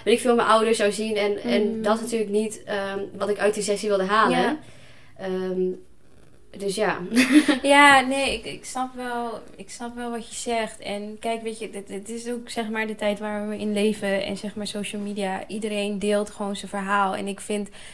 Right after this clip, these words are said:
Speaker 2: zeker wel een bepaalde kracht daarin dat, weet je, dat mensen gewoon kwetsbaarder durven te zijn. En dat daar weer gewoon een nieuwe golf in ontstaat.
Speaker 1: Mhm.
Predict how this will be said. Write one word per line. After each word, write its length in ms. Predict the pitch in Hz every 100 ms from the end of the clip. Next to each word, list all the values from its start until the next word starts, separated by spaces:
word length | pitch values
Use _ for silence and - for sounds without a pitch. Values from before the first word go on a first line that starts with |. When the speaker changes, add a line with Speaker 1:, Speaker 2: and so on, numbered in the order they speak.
| -
Speaker 2:
zeker 400 | - 220 220 208
wel 260 | 208 202 185
een 100 | 208
bepaalde 420 | 196 202 202 202
kracht 340 | - 208 214
daarin 420 | 196 - 202 202 202
dat, 240 | 196 196 - - - - - - -
weet 200 | 214 214
je, 60 | 214
dat 160 | 208 202
mensen 340 | 202 208 202
gewoon 200 | - 202
kwetsbaarder 600 | 202 202 - 196 196 196
durven 340 | 196 196 196 -
te 120 | 190
zijn. 460 | - 190 185 190
En 160 | - 196
dat 200 | 196 190
daar 340 | 202 202 196
weer 260 | 196 196 202
gewoon 220 | - 208
een 160 | 208 208
nieuwe 220 | 214 214
golf 380 | - 208 220 233
in 120 | 220
ontstaat. 680 | 214 - - 208 220 214 220
Speaker 1:
Mhm. 240 | 202 190